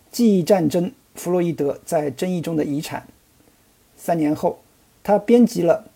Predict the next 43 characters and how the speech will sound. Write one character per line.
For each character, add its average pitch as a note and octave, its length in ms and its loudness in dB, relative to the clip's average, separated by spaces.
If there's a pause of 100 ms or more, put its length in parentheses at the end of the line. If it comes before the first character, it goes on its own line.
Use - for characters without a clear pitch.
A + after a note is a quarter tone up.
(280)
《未 B3+ 140 4
经 A3+ 220 6
授 A3 220 4
权 C#3+ 280 -4
的 D3+ 200 -2
弗 F3 140 -8
洛 E3 100 -2
伊 D3+ 100 -2
德： C#3 260 -6 (300)
怀 - 180 0
疑 F#3+ 140 2
者 - 260 -4
面 E3 160 -6
对 C#3+ 140 -4
传 C#3+ 240 -8
奇》。 C#3 200 -10 (960)
这 C4 100 0
是 A#3+ 160 0
一 A#3 120 6
本 E3 280 0
弗 F#3 180 -4
洛 G3+ 100 6
伊 G#3 120 2
德 E3 240 -2
评 D#3+ 200 -8
论 F3 160 -2
家 E3 160 0
的 D3 140 -4
著 F3 180 -6
作 D3+ 140 -2
选 B2+ 260 -8
集。 C3 260 -14 (1200)
克 D4 140 2
鲁 B3 80 8
斯 B3 260 0
于 G#3+ 140 0
一 A#3 200 2
九 F3 240 2
九 D#3+ 200 -2
四 G#3+ 180 -2
年 E3 180 0
退 F3+ 180 -2
休， F#3+ 240 -2